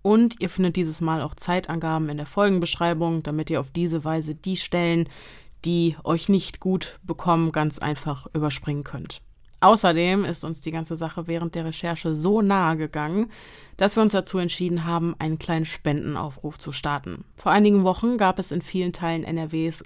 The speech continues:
großflächige Überschwemmungen mit verheerenden Folgen, auch für die Tierheime.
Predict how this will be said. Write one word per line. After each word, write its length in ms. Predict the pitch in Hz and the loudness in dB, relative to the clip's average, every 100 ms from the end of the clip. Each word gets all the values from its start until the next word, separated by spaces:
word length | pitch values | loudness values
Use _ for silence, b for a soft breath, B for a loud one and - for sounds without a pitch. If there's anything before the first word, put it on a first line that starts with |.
| 160 | -6
großflächige 720 | 165 190 196 170 170 175 160 | 0 0 0 -2 0 -2 -2
Überschwemmungen 920 | - 160 - 165 156 151 147 175 180 | -2 -4 -2 -2 0 -2 -2 -2 -4
mit 100 | 165 | -4
verheerenden 580 | - 156 175 175 170 160 | -6 -2 0 0 -2 -4
Folgen, 580 | - 170 165 170 214 226 B B B - | -4 -2 0 4 4 2 B B B -2
auch 380 | 160 151 170 - | 4 4 4 0
für 180 | - 202 | -4 0
die 140 | 196 | 0
Tierheime. 680 | - 220 190 143 143 - - | 0 4 4 2 -6 -10 -12